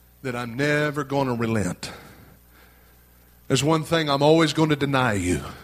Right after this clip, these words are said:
I'm never gonna allow you to be king. Not as long as I live am I ever going to allow you to be king." Because for you to be king means that you're gonna have authority.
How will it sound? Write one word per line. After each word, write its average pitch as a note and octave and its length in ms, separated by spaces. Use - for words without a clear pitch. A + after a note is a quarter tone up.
I'm A#2+ 360
never D3 300
gonna A#2 300
allow A2+ 300
you G2 400
to - 80
be G2+ 160
king. G#2 380
Not C3+ 220
as A#2+ 120
long C#3+ 300
as C#3+ 160
I D3+ 160
live G#2 560
am A#2 200
I A2 140
ever G2+ 540
going A2 420
to G#2+ 120
allow G#2 440
you F2+ 380
to D#2 100
be E2 180
king." - 340
Because C3+ 320
for - 140
you E3 180
to D#3 100
be C#3+ 140
king A#2+ 440
means A2 300
that G2+ 180
you're B2 120
gonna G#2+ 180
have A2+ 160
authority. G#2+ 540